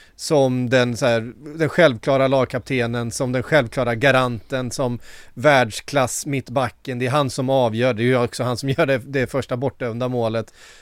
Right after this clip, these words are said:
Det är han som tar tag i den här matchen, och runt honom, de andra kan liksom luta sig mot honom, eh, så otroligt mycket.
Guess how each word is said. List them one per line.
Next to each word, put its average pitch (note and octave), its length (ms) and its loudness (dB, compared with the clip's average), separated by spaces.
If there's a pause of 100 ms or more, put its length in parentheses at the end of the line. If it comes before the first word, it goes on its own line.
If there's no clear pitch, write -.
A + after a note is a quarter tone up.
(140)
Det E3 100 -4
är E3+ 60 0
han D3+ 300 0
som C#3 220 -4
tar C#3+ 120 0
tag C#3 340 2
i - 20 2
den C#3 100 0
här B2 100 0
matchen, A2+ 380 -6
och A#2+ 80 -2
runt D3+ 340 0
honom, A2+ 420 -4 (280)
de C#3+ 140 0
andra D3+ 220 4
kan E3+ 140 -2
liksom D#3 220 0
luta D3+ 360 0
sig E3+ 100 -2
mot B2+ 220 -4
honom, G#2+ 360 -4 (180)
eh, G#2+ 500 -4
så C3+ 180 -4
otroligt A2 540 -4
mycket. G#2 460 -8